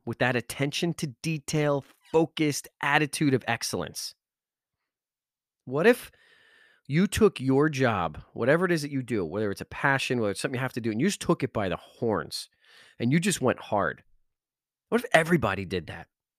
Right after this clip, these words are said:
What if the customer service people, I mean, wouldn't this just be a better place? Like, wouldn't we all benefit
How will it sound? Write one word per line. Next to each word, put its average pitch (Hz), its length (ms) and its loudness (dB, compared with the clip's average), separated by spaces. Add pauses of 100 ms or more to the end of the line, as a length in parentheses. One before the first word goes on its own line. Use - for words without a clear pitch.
(1700)
What 175 80 -8
if - 20 -16
the - 80 -2
customer 147 440 0
service 123 440 0
people, 107 320 -4
I 123 60 2
mean, 151 160 4
wouldn't 254 260 4
this 240 140 0
just - 260 -2
be 147 120 4
a 104 40 4
better 104 360 0
place? - 520 -4 (1300)
Like, 139 160 0
wouldn't 175 260 6
we 185 100 6
all 165 140 6
benefit 131 580 0